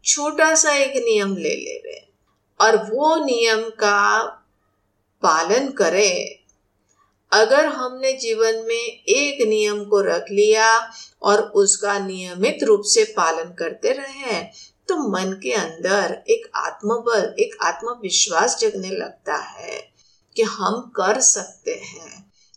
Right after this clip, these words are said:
और इस तरह से जैसे जैसे आत्मविश्वास जगने लगता है, वैसे वैसे हमारा मन हमारे वश में होता जाता है। तो मित्रों, हमें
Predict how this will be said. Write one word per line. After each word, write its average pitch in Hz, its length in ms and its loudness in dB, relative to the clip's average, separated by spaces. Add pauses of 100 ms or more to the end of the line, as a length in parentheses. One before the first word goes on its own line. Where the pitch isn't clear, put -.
और 185 340 0
इस 254 260 2
तरह 196 300 4
से 175 560 0
जैसे 196 680 2
जैसे 202 360 2
आत्मविश्वास 190 1080 0
जगने 202 360 -4
लगता 180 460 -6
है, 170 520 -6 (380)
वैसे 233 480 4
वैसे 175 760 0 (320)
हमारा 170 560 0
मन 180 580 -2 (260)
हमारे 165 680 -2
वश - 320 -2
में 202 80 0
होता - 440 -8
जाता - 480 -18
है। - 540 -20 (100)
तो 165 180 0
मित्रों, - 680 -4 (160)
हमें 196 600 -2